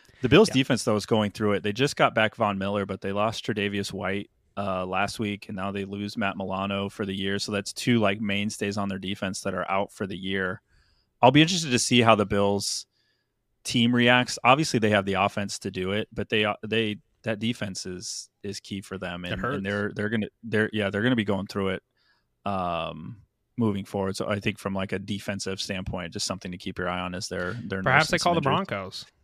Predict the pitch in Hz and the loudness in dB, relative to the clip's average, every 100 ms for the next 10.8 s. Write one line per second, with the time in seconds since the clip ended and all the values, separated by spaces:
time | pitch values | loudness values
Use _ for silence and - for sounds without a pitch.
0 | - 117 120 135 156 151 143 127 143 170 | -10 -2 2 2 2 2 2 2 2 2
1 | 151 123 - 120 120 117 117 107 107 110 | 0 -2 -4 -2 -2 -2 -2 -4 -6 -6
2 | 107 _ _ _ - - 123 110 - 135 | -10 _ _ _ -16 -4 -4 -4 -2 0
3 | 131 123 117 117 120 127 120 - 123 120 | 0 -2 -2 -2 0 -2 -4 -4 -4 -4
4 | 117 120 110 - 123 120 117 107 101 98 | -2 -2 -4 -6 -8 -6 -8 -8 -8 -6
5 | 131 - 92 120 - - 110 101 101 101 | -10 -10 -12 -12 -12 -8 -6 -4 -6 -8
6 | - - - _ 104 104 101 117 135 127 | -16 -20 -20 _ -6 -4 0 0 2 0
7 | 123 127 123 127 131 127 127 123 113 117 | 0 0 2 2 2 4 4 2 2 4
8 | 240 - 117 131 - 120 123 151 180 143 | 4 4 -4 -4 0 0 2 2 4 6
9 | 180 - _ _ _ _ _ _ - 113 | 6 4 _ _ _ _ _ _ -10 -4
10 | 160 180 180 - 139 165 - 104 | 0 2 2 2 -2 -2 -2 -6